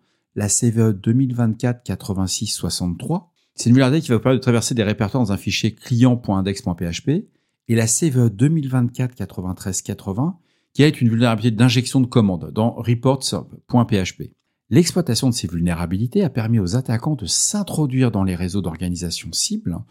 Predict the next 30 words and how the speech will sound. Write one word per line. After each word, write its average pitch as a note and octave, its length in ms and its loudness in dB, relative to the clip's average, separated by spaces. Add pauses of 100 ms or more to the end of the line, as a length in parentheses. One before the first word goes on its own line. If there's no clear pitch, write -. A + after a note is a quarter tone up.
(280)
de A2+ 160 4
créer G3 420 4
des A#2+ 200 4
utilisateurs A2+ 540 2
non A2+ 160 6
autorisés A2 540 2
et F3+ 40 -2
de G#2+ 120 2
maintenir C#3 360 2
un A2+ 80 2
accès A2 280 -2
persistant - 640 0
au D3+ 40 2
système A#2+ 460 0
Ivanti G#2+ 400 -2
C - 160 -2
S G2 280 -4
A. - 120 -12 (340)
FortiGuard B2 600 0
Incident G#2 440 2
Response - 600 -2 (500)
a G#2+ 140 -2
découvert D#3 640 -2
que A#2+ 100 0
les F#2+ 240 0
attaquants C#3 420 -2
ont A#2 200 2
enchaîné C#3 340 2
ces G#2 240 -2
failles D3 400 -2